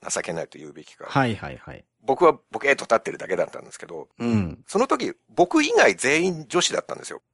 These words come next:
Speaker 2: ほうほうほうほう。なるほど。
Speaker 1: あと二人は同年代の春菜さんっていう、
Speaker 2: うん。
Speaker 1: この方はパリピの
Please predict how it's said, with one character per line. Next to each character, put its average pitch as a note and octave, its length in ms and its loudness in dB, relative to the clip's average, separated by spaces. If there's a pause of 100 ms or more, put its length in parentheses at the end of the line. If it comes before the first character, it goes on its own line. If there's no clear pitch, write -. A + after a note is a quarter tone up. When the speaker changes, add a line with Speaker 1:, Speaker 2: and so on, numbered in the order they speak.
(100)
Speaker 2:
ほ F#3+ 220 6
う - 20 2
ほ C3+ 220 2
う - 20 -2
ほ G2+ 220 -2
う - 20 -2
ほ F2 340 -10
う。 A#2 40 -16
な A#2 100 -6
る A2+ 60 -4
ほ G#2+ 100 -8
ど。 E3+ 240 -4 (320)
Speaker 1:
あ B3 100 4
と A#3 140 4
二 - 240 0
人 F3+ 160 0
は G#2 220 6 (100)
同 F3+ 220 4
年 G3 220 4
代 D2 280 2
の A2+ 320 2 (180)
春 A#3 300 2
菜 - 140 0
さ D2 160 -8
ん D2+ 80 -14
っ - 20 -18
て - 180 -20
い C#2+ 140 -16
う、 C#2 40 -16
Speaker 2:
う C#2 40 -18
ん。 C2+ 60 -20 (180)
Speaker 1:
こ A2 120 -4
の A#2+ 80 2
方 - 180 -2
は - 100 -4
パ - 140 2
リ C#3 100 -6
ピ C3+ 140 -8
の A2+ 240 -2